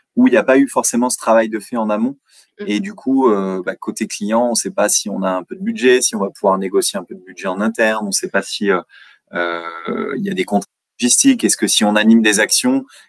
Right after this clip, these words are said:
Speaker 1: est-ce qu'on veut faire des choses en présentiel ? Est-ce que c'est en distanciel ? Est-ce que ça sera au volontariat ? Est-ce que ça sera obligatoire ? Ça vaut le coup vraiment de se poser les questions,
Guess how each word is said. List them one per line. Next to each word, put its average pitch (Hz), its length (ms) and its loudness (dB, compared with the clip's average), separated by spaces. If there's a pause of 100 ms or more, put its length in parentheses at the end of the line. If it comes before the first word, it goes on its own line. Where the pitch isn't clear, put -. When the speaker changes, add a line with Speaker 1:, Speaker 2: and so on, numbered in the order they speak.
Speaker 1:
est-ce - 120 -4
qu'on 113 140 0
veut 101 80 0
faire 101 220 0
des 98 100 2
choses 92 220 -2
en 92 80 -4
présentiel ? 104 580 -2
Est-ce 113 140 0
que - 80 -8
c'est 92 160 -6
en 92 60 -6
distanciel ? 113 680 -2 (280)
Est-ce 95 140 -4
que - 120 -2
ça 101 140 -2
sera 101 200 2
au 98 40 2
volontariat ? 117 640 2
Est-ce 107 140 -2
que - 80 -10
ça - 160 -4
sera - 180 0
obligatoire ? 98 640 -2 (340)
Ça - 160 2
vaut 131 140 4
le 139 40 2
coup 160 140 -2
vraiment 135 260 2
de 135 60 -4
se - 100 -4
poser 113 300 0
les 110 140 0
questions, - 420 -6